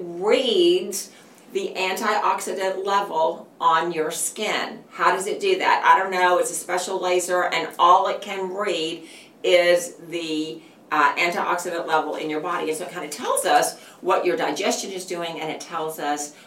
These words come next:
what your immune system is doing, okay? So what makes the beets red is beta cyanides that are antioxidants known to reduce inflammation and protects against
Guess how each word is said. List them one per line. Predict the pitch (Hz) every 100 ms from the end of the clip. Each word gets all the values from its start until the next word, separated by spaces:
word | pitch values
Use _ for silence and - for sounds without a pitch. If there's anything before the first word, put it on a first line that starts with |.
| -
what | 165 -
your | 160
immune | 156 151 147
system | 147 147 - 139 131
is | 135
doing, | - 143 127 127
okay? | 123 135 139 185 - - _ - _ - _ - -
So | - 165 - - - -
what | 190 202 190
makes | 190 196 247 - -
the | - 220
beets | 190 175 165 - -
red | 151 165 143 135 131 -
is | 156 170 156 147 156
beta | 135 160 170 202 220
cyanides | - 220 208 202 151 139 139 180 - - - -
that | 170 170
are | 165 165 -
antioxidants | 175 180 214 175 180 180 170 - -
known | 170 165 170
to | - 156
reduce | 147 147 - 175 226 220
inflammation | - 196 208 214 202 175 175 - 165 - -
and | 160 165
protects | 175 - 143 - - -
against | 147 147 143 -